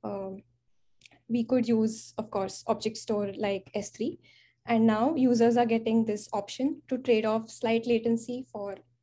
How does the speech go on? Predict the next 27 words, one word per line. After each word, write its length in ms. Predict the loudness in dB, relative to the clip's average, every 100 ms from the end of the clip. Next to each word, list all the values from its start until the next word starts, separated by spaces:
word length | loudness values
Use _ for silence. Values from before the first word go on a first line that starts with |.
| _ _ -12
extreme 380 | -10 -2 0 2
cost 280 | 0 -4 -6
savings. 480 | -4 -4 -4 -8 -20 _ _ _ _ -16
Uh, 200 | -14 -10
and 160 | -2 0
this 160 | 2 0
was 160 | -4
tunable 520 | 2 4 4 4 2 2
beyond 360 | 2 2 4 4
the 80 | 2
retention 560 | 0 -4 -6 -4 -4
of 260 | -2 -6 -6 -4
their 240 | -4 -4 -6
choice 520 | -8 -6 -4 -6 -10 -16 -8
for 240 | -6 -6 -10 _ _ _ _ _ -2
wherever 420 | 0 0 -2 -2 -2
in 220 | -2 -2
their 240 | -2 -4 -6 -4
whole 280 | -4 -4 -6 -6
data 260 | -4 -4 -6
set. 320 | -6 -8 -12 _ _ _ _ _ _ -12
Um, 440 | -10 -8 -10 -12 -16 -10
so 140 | 0
now 400 | 2 2 0 -2 -2
users 360 | 0 0 0
have 240 | -2 -4 -2
this 380 | -4 -4 -14